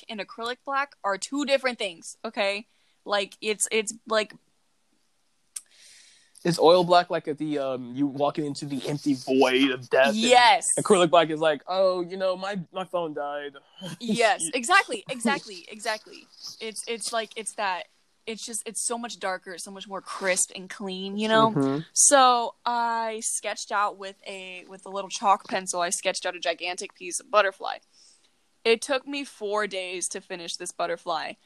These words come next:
Speaker 1: But let me tell you, oil paint, man, that's where it's at when it comes to blending. Like, it's, oh, it's
Speaker 2: I have
Speaker 1: dope.
Speaker 2: heard good things. I have heard
Speaker 1: It's
Speaker 2: good things.
Speaker 1: so,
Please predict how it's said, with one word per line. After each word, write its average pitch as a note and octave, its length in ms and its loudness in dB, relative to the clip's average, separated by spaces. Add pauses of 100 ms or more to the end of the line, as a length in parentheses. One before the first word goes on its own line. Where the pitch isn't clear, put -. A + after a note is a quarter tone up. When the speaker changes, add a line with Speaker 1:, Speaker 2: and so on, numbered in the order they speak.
(140)
Speaker 1:
But B3 220 6 (280)
let B3+ 240 0
me C4 120 -6
tell A#3 180 0
you, G3 320 -6
oil A#3 300 2
paint, A3 280 -6
man, G3 460 -8 (260)
that's G#3+ 240 4
where A3 200 -2
it's - 140 -4
at G3 260 6
when G3 120 -10
it F#3 120 -12
comes F#3+ 240 -12
to G3 80 -12
blending. F3 720 -10 (580)
Like, G3 480 0 (1300)
it's, A#3+ 340 0
oh, F#3+ 340 -8
it's - 120 -8
Speaker 2:
I D3 120 6
have C#3 100 6
Speaker 1:
dope. B2+ 80 -2
Speaker 2:
heard C3 100 0
good B2 160 -4
things. A2+ 260 -4 (100)
I - 100 -6
have A2+ 180 -2
heard - 0 -
Speaker 1:
It's A2 200 -2
Speaker 2:
good G#2+ 120 0
things. - 120 -6
Speaker 1:
so, F3+ 380 -8